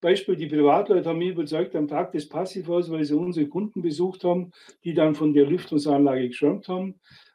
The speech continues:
Ähm, gut, durch Corona, äh, sind jetzt, äh, ist jetzt der letzte schon ausgefallen, der nächste wird vielleicht wieder ausfallen.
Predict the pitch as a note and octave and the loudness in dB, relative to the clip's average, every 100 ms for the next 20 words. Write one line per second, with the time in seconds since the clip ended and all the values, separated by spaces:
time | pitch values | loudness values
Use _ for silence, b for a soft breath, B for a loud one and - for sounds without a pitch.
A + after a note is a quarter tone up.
0 | - D3 C#3+ D3 C#3+ - _ _ _ _ | 0 6 6 6 2 -4 _ _ _ _
1 | _ _ - - D3 D#3 C#3+ D3+ D3 F3+ | _ _ -16 -12 -6 -6 -4 2 2 4
2 | F3 D#3+ C#3+ - D#3+ C#3 D3 C#3 C3+ C3 | 2 0 -2 -6 -14 -4 0 0 -2 -6
3 | - D#3 C#3 - - D3 C3+ D3 D3 D3+ | -8 -2 -2 -2 -6 0 0 0 -4 -8
4 | - C3+ D3+ F3+ F#3 D#3 D3+ F3+ - - | -4 -2 -2 -2 -6 0 2 2 -2 -6
5 | D#3+ D#3+ D3 C#3 D3 - C#3+ D3 D3+ C3 | -2 0 0 0 0 2 2 2 2 2
6 | C#3+ F3+ D#3 F3 - E3 D3+ D#3 D#3+ | 2 2 2 2 -2 -2 0 -2 -6